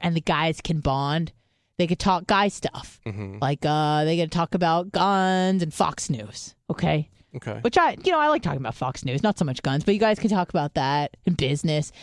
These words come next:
Speaker 1: and the girls can talk about what we wanna talk about, like our frozen fucking faces and shit.
Speaker 2: Flowers, you know, pink things.
Speaker 1: Yes,
Speaker 2: You know,
Speaker 1: nail
Speaker 2: the,
Speaker 1: polish.
Speaker 2: everything the girls talk about.
Speaker 1: Yes, that's what we love. We love talking about nail polish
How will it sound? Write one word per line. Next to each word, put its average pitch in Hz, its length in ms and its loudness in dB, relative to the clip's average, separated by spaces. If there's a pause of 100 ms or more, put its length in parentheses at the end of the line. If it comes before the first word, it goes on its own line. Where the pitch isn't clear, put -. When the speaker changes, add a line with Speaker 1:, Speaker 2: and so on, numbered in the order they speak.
(100)
Speaker 1:
and 214 120 4
the 226 40 0
girls 269 240 2
can 285 100 2
talk 285 160 4
about 285 180 0
what 330 140 -2
we 381 120 2
wanna 190 180 -2
talk 143 180 -6
about, 120 180 -10
like 160 140 -2
our 196 80 2
frozen 233 360 0
fucking 247 260 -4
faces - 480 -4
and 135 100 -10
shit. - 120 -10
Speaker 2:
Flowers, 113 920 -2
you 117 80 -8
know, 107 100 -6
pink - 380 -4
things. 120 480 -4
Speaker 1:
Yes, 170 300 2
Speaker 2:
You - 60 0
know, 175 60 2
Speaker 1:
nail 180 200 4
Speaker 2:
the, 170 80 -8
Speaker 1:
polish. 185 500 4
Speaker 2:
everything 185 300 2
the 156 200 -4
girls 202 220 -2
talk - 380 -6
about. 143 140 -2
Speaker 1:
Yes, 156 320 0
that's 170 160 -4
what 175 100 2
we 170 120 0
love. 135 400 -2
We 170 80 -2
love 170 160 -2
talking 160 300 0
about 127 120 -2
nail 147 240 -2
polish 190 560 -2